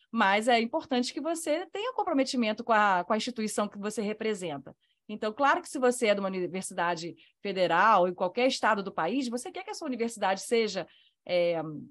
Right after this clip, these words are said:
representada, né, tenha uma representa-, uma representatividade boa no mercado,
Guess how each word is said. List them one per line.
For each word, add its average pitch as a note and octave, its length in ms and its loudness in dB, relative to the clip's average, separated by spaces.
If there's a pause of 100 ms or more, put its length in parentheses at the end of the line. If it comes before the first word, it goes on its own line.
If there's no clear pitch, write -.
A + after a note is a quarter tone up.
representada, A3 880 2
né, F3+ 100 -6
tenha G#3+ 140 -2
uma A3 100 2
representa-, G#3 480 -4 (160)
uma G3+ 260 -6
representatividade G#3+ 1000 0 (380)
boa A#3+ 480 8
no F#3+ 100 -4
mercado, F3 600 -2